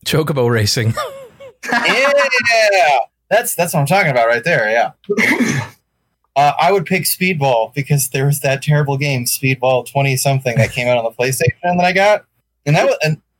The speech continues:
Speaker 2: it was one of those, those titles that you just kind of have around. And when I ran out of other things to play, I actually got good at it. So,
Speaker 1: if I'm being real, probably Rocket League, actually.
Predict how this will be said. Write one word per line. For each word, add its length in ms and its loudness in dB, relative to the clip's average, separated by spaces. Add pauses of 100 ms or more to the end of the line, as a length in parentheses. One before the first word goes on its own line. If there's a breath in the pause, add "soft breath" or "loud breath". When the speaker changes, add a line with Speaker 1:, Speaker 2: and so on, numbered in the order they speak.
(200)
Speaker 2:
it 40 0
was 100 0
one 80 2
of 60 2
those, 320 0
those 160 -2
titles 400 2
that 80 0
you 80 0
just 120 -2
kind 140 0
of 80 -4
have 300 -2
around. 640 2 (100)
And 160 -2
when 100 0
I 60 0
ran 320 0
out 60 0
of 80 -4
other 240 0
things 300 -2
to 80 -6
play, 320 0
I 220 0
actually 280 -4
got 180 -2
good 140 -2
at 160 2
it. 180 -4
So, 380 0 (500 loud breath)
Speaker 1:
if 160 -2
I'm 100 -2
being 220 0
real, 300 2
probably 480 0
Rocket 420 -2
League, 260 0
actually. 540 -4